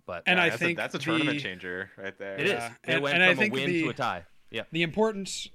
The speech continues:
Speaker 2: uh, the important lesson there is if you're taking the win, always overkill.
Speaker 1: Just, sure. Yeah, do
Speaker 3: That's
Speaker 1: it.
Speaker 3: aw-,
Speaker 2: Just,
Speaker 3: that's
Speaker 2: like, do as
Speaker 1: Always
Speaker 2: much as
Speaker 3: yeah.
Speaker 2: you can,
Speaker 1: Do
Speaker 2: right?
Speaker 1: as much as you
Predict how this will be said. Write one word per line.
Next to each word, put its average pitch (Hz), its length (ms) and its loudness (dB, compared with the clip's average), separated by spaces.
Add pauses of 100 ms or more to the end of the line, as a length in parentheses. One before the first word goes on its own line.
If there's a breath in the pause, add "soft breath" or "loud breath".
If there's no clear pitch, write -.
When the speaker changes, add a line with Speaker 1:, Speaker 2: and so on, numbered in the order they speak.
Speaker 2:
uh, 147 840 2 (280)
the 151 80 -2
important 147 320 -4
lesson 147 240 -8
there 127 300 -6
is 131 420 -8
if 135 240 -8
you're 123 540 -10 (160)
taking 143 220 -8
the 127 60 -8
win, 139 360 -8 (260)
always 160 280 -4
overkill. 143 500 -10 (1120)
Speaker 1:
Just, 107 160 -12 (160)
sure. 139 280 -4 (200)
Yeah, 117 140 -4
do 135 120 -16
Speaker 3:
That's 131 280 -4
Speaker 1:
it. 127 80 -6
Speaker 3:
aw-, 117 60 -2
Speaker 2:
Just, 139 140 0
Speaker 3:
that's 165 160 4
Speaker 2:
like, 131 60 -6
do 180 160 6
as 175 80 6
Speaker 1:
Always 190 120 4
Speaker 2:
much 165 160 0
as 190 120 -2
Speaker 3:
yeah. - 20 -4
Speaker 2:
you 147 60 -6
can, 143 340 0
Speaker 1:
Do 131 120 -10
Speaker 2:
right? 151 180 4
Speaker 1:
as 160 160 0
much - 200 -8
as - 160 -4
you - 60 -12